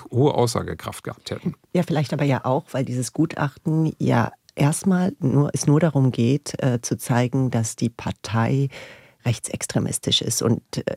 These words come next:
Speaker 2: ich vermute mal, dass der Verfassungsschutz glaubt, dass er schon allein bei dieser Frage der Menschenwürde sehr wichtige Argumente hat.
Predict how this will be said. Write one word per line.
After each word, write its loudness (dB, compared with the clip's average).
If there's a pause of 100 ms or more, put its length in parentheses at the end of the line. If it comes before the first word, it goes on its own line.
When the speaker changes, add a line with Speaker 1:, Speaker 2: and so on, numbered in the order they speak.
(100)
Speaker 2:
ich -6
vermute 4
mal, 4
dass -4
der -4
Verfassungsschutz 0
glaubt, 0
dass 0
er 0
schon -2
allein 0
bei 2
dieser 2 (380)
Frage 0
der 0
Menschenwürde 2
sehr 2 (460)
wichtige 0
Argumente 2
hat. -4